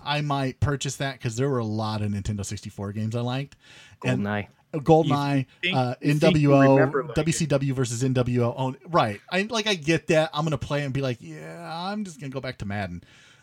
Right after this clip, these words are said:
Speaker 1: Or whatever, or
Speaker 3: <laughs>
Speaker 1: Destiny two, or Battlefront, or whatever. But I'm just saying, like, and I want, and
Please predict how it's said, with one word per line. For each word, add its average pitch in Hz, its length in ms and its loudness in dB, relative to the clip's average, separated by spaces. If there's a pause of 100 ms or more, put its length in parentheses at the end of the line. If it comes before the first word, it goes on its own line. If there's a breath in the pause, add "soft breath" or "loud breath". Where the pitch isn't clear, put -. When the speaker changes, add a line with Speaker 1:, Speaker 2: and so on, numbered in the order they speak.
(160 soft breath)
Speaker 1:
Or 127 120 0
whatever, 123 440 0
or 202 40 0
Speaker 3:
<laughs> - 0 -
Speaker 1:
Destiny 117 480 0
two, 107 480 -4
or 104 100 -10
Battlefront, 110 640 -6
or 104 60 -10
whatever. 104 400 -8
But 117 120 -8
I'm 123 100 -2
just 165 260 -4
saying, 117 340 -2 (300 soft breath)
like, 170 260 -2
and 202 180 2
I 208 140 2
want, 220 380 -2 (100)
and 165 240 -4